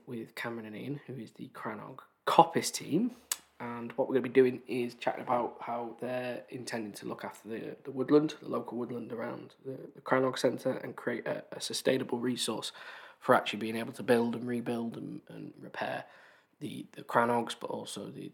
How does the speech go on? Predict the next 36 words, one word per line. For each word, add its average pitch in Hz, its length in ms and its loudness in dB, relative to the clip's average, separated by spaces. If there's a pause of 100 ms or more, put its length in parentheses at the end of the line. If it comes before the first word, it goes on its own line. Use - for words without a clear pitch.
the - 160 -12
Iron 120 160 -6
Age - 160 -8
village 113 320 -2
that - 140 -4
we're - 60 -4
intending 160 420 8
to - 120 -12
build 117 280 -4 (320)
with 117 160 -10
the 123 80 2
Lurb, 123 320 4 (200)
um, 123 280 -2
with 139 140 -8
the - 60 -10
development 127 380 -8
that's - 120 -12
going 123 200 -8
on 147 140 -6
there. 110 240 -4 (380)
So - 140 -6
just 139 140 8
to - 80 -8
get 131 100 4
everybody 120 220 -6
caught - 260 2
up - 220 0
with 107 140 -4
that, - 200 -2 (840)
the - 60 -8
Scottish 117 260 4
Cranog 113 240 0
Centre - 240 -2
is - 120 -6
intending 110 500 -4
to - 300 -6